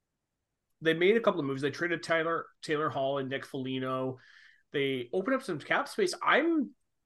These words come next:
kinda surprised they didn't try to go after him. But then again, I guess when they're trying to re-sign Jeremy Swayman, there's still the question mark of whether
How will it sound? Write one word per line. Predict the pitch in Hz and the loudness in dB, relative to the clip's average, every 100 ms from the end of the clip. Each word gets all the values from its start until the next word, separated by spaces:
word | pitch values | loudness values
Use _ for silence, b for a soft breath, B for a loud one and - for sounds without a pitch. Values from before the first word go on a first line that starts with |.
| _ _ _ _ _ - - | _ _ _ _ _ -20 -8
kinda | 139 185 | -4 -4
surprised | 190 214 - - 131 123 160 330 269 | -4 -4 -6 -12 -4 2 2 2 0
they | 180 131 | 2 0
didn't | 117 120 131 147 170 - | 0 -2 -2 -2 -6 -8
try | - 135 135 | 0 2 2
to | 151 147 _ - | -2 -10 _ -6
go | 139 135 | -2 0
after | 143 196 175 | 0 0 0
him. | 113 110 _ b b | 0 -2 _ b b
But | - 190 | -6 0
then | 233 | 2
again, | 190 190 170 | 2 0 2
I | 165 | 2
guess | 160 165 160 - - _ _ | 4 2 2 -4 -10 _ _
when | 180 165 | -4 -2
they're | 156 | 0
trying | 170 165 | 4 4
to | 147 | 4
re-sign | 143 147 143 147 135 | -2 -4 -2 -2 -2
Jeremy | 123 139 123 | -2 -2 -4
Swayman, | 120 - 151 160 156 156 151 147 147 - _ _ _ - | -8 -8 -4 -2 0 2 2 0 -2 -6 _ _ _ -6
there's | 131 | -6
still | - 160 | -2 -2
the | 147 | -2
question | - 147 - 143 | -2 -2 -2 -2
mark | 135 131 | -2 -2
of | 139 | -4
whether | 131 123 123 123 120 | -4 -2 -4 -4 -8